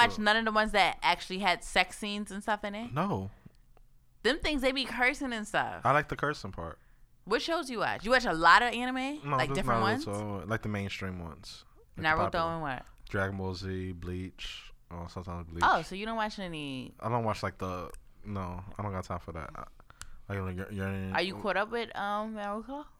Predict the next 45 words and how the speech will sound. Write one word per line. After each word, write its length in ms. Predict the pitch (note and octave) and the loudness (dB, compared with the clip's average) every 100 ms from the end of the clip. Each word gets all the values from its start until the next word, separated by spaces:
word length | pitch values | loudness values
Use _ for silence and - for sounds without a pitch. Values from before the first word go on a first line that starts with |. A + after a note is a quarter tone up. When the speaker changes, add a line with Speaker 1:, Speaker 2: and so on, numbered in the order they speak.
| - | -8
Speaker 2:
Yes, 260 | F#3 C#3 C#3 | -6 -6 -6
I've 140 | D3 | -6
been 120 | F#3+ | -8
finished. 400 | - F2+ F2+ F#2+ - - - | -6 -6 -8 -10 -14 -18 -10
Speaker 1:
Really? 540 | - E4+ A#4 B4 A#4+ - - - | -4 -2 -2 -2 -4 -6 -16 -6
Speaker 2:
I 100 | A2+ | -4
mean, 160 | A2+ | 0
I 160 | G#2+ B2 | 4 4
don't 140 | B2+ A#2+ | 4 4
watch 200 | A2+ - | 2 0
his 120 | F#2+ | -4
son, 340 | - A2+ G#2 E2 | -2 -2 -2 -2
but 200 | E2 E2 | -4 -4
Speaker 1:
This 100 | - | -2
Speaker 2:
that's 80 | G2+ | 0
Speaker 1:
guy 80 | - | 0
Speaker 2:
it. 20 | |
Speaker 1:
has 100 | E3 | -2
been 100 | D#3+ | -2
watching 260 | D#3 D#3+ F3+ | -2 -4 -6
it 60 | |
for, 80 | E3+ | -4
like, 160 | D#3+ D3+ | -4 -4
ten 160 | G3+ F#3+ | -6 0
years. 380 | G#3+ E3+ C3+ - | 0 0 -4 2
Speaker 2:
I 120 | C#3+ | 6
work 220 | E3 E3 | 6 8
a, 180 | D#3 - - | 6 6 2
<laughs> 60 | |
sorry, 380 | - D3 A#2 G#2+ | 6 8 8 6
I 240 | F#2+ C#3 | 6 8
work 240 | D#3+ E3+ E3+ | 10 10 10
a 60 | |
lot, 380 | E3 D3+ C#3+ C#3+ | 10 12 12 10
sometimes 580 | - D#3 - C#3+ B2+ B2 | 8 8 10 8 8 6
eleven 300 | B2+ B2+ B2+ | 4 4 6
hours 220 | A#2+ A#2+ | 6 6
a 60 | A#2 | 2
day, 180 | A2 G#2 | 2 0
but 160 | F#2+ | 0
my 120 | G2+ G2+ | -2 0
job 280 | A2 A2 | 2 2
is 120 | G#2+ G2 | 2 0
very 240 | G#2 G2+ | 0 0
lax, 400 | G2 G2+ G#2+ - | 0 0 0 -2